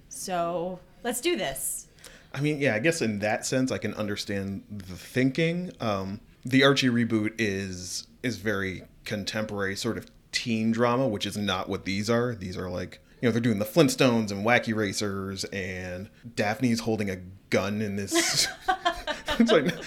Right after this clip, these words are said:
Speaker 2: not, not like a tech, but, like, you know, some weird two-handed ray gun in the, uh, in the Jim Lee pinup that, uh, was released with this news. So I,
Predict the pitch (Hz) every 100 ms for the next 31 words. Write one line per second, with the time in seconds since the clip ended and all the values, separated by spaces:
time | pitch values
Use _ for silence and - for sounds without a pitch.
0 | - 233 - 233 190 165 226 - 151 104
1 | 127 - 156 160 156 147 117 110 113 110
2 | 107 110 110 104 113 - - - - -
3 | - 120 120 107 98 98 - - 98 101
4 | 104 104 95 95 92 95 95 95 90 -
5 | 98 101 113 104 101 101 - 107 98 90
6 | - - 101 95 95 92 95 113 101 95
7 | 101 117 110 101 101 110 101 101 - -
8 | - - - - 139 120